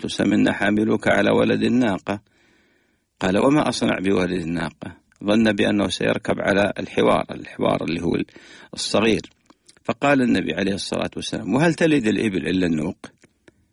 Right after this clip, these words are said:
وهل تلد الإبل إلا النوق؟" فهذا يدلنا على أن النبي عليه الصلاة والسلام، يعني، الصدق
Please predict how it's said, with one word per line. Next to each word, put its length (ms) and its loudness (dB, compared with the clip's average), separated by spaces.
وهل 220 -2
تلد 340 0
الإبل 280 -2
إلا 200 -4
النوق؟" 140 -10
فهذا 280 2
يدلنا 420 4
على 280 0
أن 140 -2
النبي 360 0
عليه 200 0
الصلاة 380 -4
والسلام، 500 -2
يعني، 440 0
الصدق 460 -2